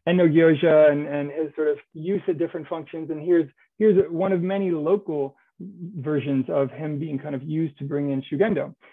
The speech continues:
And so, uh, here he climbs the mountain, he restores mystical source Shinto. This is that, um, Shugen Ichijutsu De-, Daiso Shinto, um, branch that Join, uh, has invented. Um, then he receives the profound and ultimate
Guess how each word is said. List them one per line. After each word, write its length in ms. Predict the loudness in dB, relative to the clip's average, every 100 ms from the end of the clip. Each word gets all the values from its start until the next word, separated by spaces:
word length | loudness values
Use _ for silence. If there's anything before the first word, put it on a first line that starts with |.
| _ -12
And 100 | -6
so, 360 | 0 0 2 0
uh, 240 | -2 -4 -6
here 200 | -2 0
he 180 | 0 -6
climbs 460 | -10 -8 -4 -4 -4
the 60 |
mountain, 440 | -6 -6 -8 -10 -8
he 80 | -6
restores 560 | -8 -8 -4 -2 -4 -6 _ _ _ -10
mystical 480 | -4 -4 -4 -10 -8
source 200 | -6 -8 -8
Shinto. 360 | -8 -2 0
This 140 | 0 -2
is 120 | -4
that, 240 | -4 -4 -6
um, 380 | -10 -10 -12 -16 -20 -10
Shugen 320 | -2 0 0 -2
Ichijutsu 500 | -6 -8 -6 -4 0
De-, 320 | -2 -2 0
Daiso 300 | 0 0 -2
Shinto, 400 | -2 -4 -4 -6 -12 _ _ -10
um, 160 | -8
branch 300 | -4 -2 -2 -6
that 100 | -14
Join, 500 | -4 -2 -2 -4 -8 -12 _ _ -16
uh, 120 | -14
has 200 | -8 -8
invented. 500 | -6 -4 -2 -2 -4 -10 _ _ _ _ _ _
Um, 320 | -4 -2 -4 -6
then 300 | 0 2 2 0
he 260 | -4 -2 0
receives 440 | 0 0 0 2
the 200 | 2 0
profound 460 | -2 -4 -2 -2 -4
and 80 | -6
ultimate 360 | -8 -8 -14